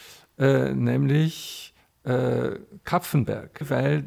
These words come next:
das praktisch der Ort ist, wo wir einander zum ersten Mal begegnet sind und, äh,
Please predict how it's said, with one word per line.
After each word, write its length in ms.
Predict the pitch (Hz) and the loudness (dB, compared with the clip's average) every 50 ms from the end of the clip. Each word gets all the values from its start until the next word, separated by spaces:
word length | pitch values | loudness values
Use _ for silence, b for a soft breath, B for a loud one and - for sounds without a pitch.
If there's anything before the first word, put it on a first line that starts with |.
| - - | -8 -12
das 360 | - - 139 139 135 131 - | -12 -10 -8 -6 -6 -6 -6
praktisch 420 | - 139 127 131 - - 151 131 - | -4 -4 -4 -4 -4 -4 -6 -4 -2
der 240 | - 131 127 - - | 0 0 0 2 2
Ort 320 | 131 160 160 - - - | 0 0 -2 -4 -8 -8
ist, 320 | - - 143 147 - - | -4 -2 -2 -2 -4 -6
wo 140 | - 123 113 | -6 -4 -2
wir 140 | 127 123 - | -2 -2 0
einander 520 | - 120 120 113 113 127 120 131 127 123 | 0 -2 0 0 0 0 0 0 -2 -2
zum 200 | - - - 123 | -4 -6 -6 -6
ersten 300 | 123 - 113 104 - - | -4 -4 -4 -4 -4 -4
Mal 140 | - 117 113 | -4 -4 -2
begegnet 500 | - 123 104 117 135 147 - 196 190 190 | -4 -4 -2 -2 -2 -2 0 -2 -2 -2
sind 320 | - - 214 233 - - - - - B B B B B B B B B B B B B B B B B - | -2 -2 -4 -4 -4 -8 -20 -20 -20 B B B B B B B B B B B B B B B B B -2
und, 400 | - 131 139 143 143 135 - - | 0 2 4 4 2 2 0 -4
äh, 240 | 139 113 135 123 | -2 0 0 0